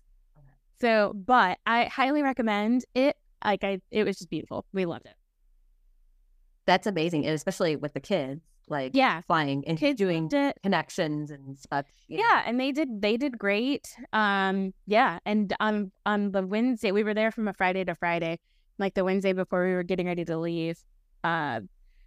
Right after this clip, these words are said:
Speaker 1: we were like, "Hey, buddy," to Dom. We were like, "We leave on Friday," and he starts crying, and he's like, "I love Montana."
Speaker 2: Oh, oh, isn't that cute? And I feel like he loves, like,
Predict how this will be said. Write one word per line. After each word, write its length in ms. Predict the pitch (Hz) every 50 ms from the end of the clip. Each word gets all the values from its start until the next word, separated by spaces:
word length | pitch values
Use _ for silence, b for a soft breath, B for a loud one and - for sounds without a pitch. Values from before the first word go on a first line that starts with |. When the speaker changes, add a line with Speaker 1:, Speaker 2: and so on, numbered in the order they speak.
| _ _
Speaker 1:
we 100 | 190 196
were 100 | 185 185
like, 180 | 185 180 180 -
"Hey, 140 | 262 269 294
buddy," 360 | 247 269 262 262 254 254 254
to 100 | 226 240 196
Dom. 240 | 202 196 196 196
We 80 | 190 185
were 80 | 180 175
like, 140 | 170 170 -
"We 80 | 220 226
leave 240 | 233 262 285 302 262
on 140 | 262 254 262 240
Friday," 460 | - 262 269 277 262 254 233 226 220
and 80 | 196
he 60 | 214 208
starts 260 | - - 214 208 - -
crying, 380 | - - 220 208 208 208 196
and 80 | 190 190
he's 120 | 190 180 -
like, 120 | 202 -
"I 100 | - 220
love 280 | 240 277 262 262 294 294
Montana." 640 | 285 285 262 226 220 - 220 208 175 175 - - - _ _ _ _ _ _ _ _ _
Speaker 2:
Oh, 600 | 330 381 415 415 415 415 392 381 370 370 349 330 320 _ _ _ -
oh, 1080 | 196 185 180 339 330 320 311 311 302 294 285 277 277 277 269 269 262 254 254 262 262 -
isn't 240 | 339 359 392 370 339
that 280 | 339 330 320 302 - - _ _ _
cute? 540 | - - 269 262 254 254 247 247 240 240 240 -
And 120 | 269 277 277
I 100 | 277 302
feel 160 | - 359 339
like 100 | 339 294
he 140 | 311 302 262
loves, 320 | 233 226 220 220 220 -
like, 200 | - 214 190 -